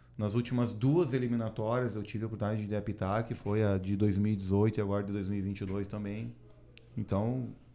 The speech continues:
creio que sim, que vou trabalhar nessas próximas eliminatórias também, então isso aí também já é algo que,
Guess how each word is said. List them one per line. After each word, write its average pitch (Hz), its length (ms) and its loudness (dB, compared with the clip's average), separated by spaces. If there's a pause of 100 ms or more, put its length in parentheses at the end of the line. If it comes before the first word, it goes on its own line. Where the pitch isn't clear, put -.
(1800)
creio 196 220 2
que 165 100 -8
sim, 151 280 -2
que 135 100 -8
vou 113 140 -2
trabalhar 113 440 0
nessas 120 300 -4
próximas 107 460 -2
eliminatórias 107 560 0
também, 104 320 0
então 101 240 0
isso 98 120 -4
aí 104 80 0
também 104 300 2
já 104 120 2
é 95 40 4
algo 107 220 2
que, 95 260 -4